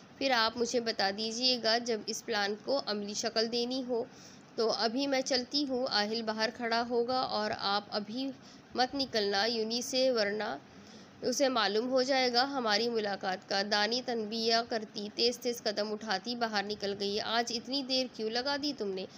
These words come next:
आहिल जांचती नज़रों से देखता हुआ बोला, "कुछ नहीं, बस बुक्स बाहर थी तो बैग बंद कर रही थी।" दानी इसके शाने पर सर रखती हुई कहने लगी। आहिल मुतमईन हुआ, आहिल मुतमईन नहीं हुआ। "उफ डैड, कितना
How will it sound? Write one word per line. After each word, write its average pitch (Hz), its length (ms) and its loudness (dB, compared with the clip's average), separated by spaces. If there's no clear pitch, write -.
आहिल 254 240 4
जांचती 233 380 2
नज़रों 220 300 -2
से 254 160 0
देखता 226 340 -2
हुआ 196 220 0
बोला, 196 320 -2
"कुछ 269 300 -4
नहीं, 254 320 0
बस 226 280 -2
बुक्स 214 300 -6
बाहर 214 380 0
थी 233 240 -4
तो 269 100 2
बैग 208 300 2
बंद 220 180 -2
कर 226 160 2
रही 233 280 -2
थी।" 220 200 -4
दानी 202 360 2
इसके 233 220 -2
शाने 202 360 0
पर 220 140 -6
सर 226 200 -2
रखती 202 360 -6
हुई 202 220 -6
कहने 202 300 -4
लगी। 196 280 -4
आहिल 220 200 0
मुतमईन 214 500 -4
हुआ, 185 260 -4
आहिल 254 240 4
मुतमईन 262 480 2
नहीं 226 300 2
हुआ। 208 240 0
"उफ 262 280 -2
डैड, 233 320 2
कितना 254 300 -2